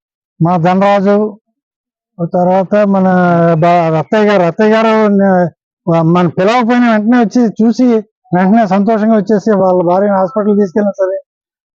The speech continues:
కూడా వచ్చేసి వెంటనే పొద్దు నుంచి భోజనం చేయకుండా కూడా ఇక్కడే ఉన్నారు. ఇలాగే ఈ,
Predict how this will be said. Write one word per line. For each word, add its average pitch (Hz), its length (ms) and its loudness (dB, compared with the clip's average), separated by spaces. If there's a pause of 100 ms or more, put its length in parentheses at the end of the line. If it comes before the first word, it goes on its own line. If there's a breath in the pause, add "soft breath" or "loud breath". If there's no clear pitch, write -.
కూడా 202 220 0
వచ్చేసి 196 360 -2
వెంటనే 190 320 0
పొద్దు 175 400 -2
నుంచి 208 260 0
భోజనం 190 220 0
చేయకుండా 208 380 0
కూడా 196 180 0
ఇక్కడే 202 200 0
ఉన్నారు. 196 420 0 (760)
ఇలాగే 220 640 0 (220)
ఈ, 196 160 2